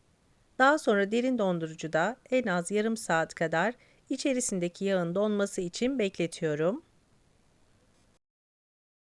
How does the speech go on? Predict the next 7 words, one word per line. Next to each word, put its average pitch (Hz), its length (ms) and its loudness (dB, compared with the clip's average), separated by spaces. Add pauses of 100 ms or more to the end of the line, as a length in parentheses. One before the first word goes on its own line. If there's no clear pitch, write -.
(2500)
Yağı 226 380 4
donmuş 247 400 4
olan 180 400 0 (720)
hamurumu 190 720 0 (120)
derin 220 300 2
dondurucudan 156 760 -2
aldım. 220 560 0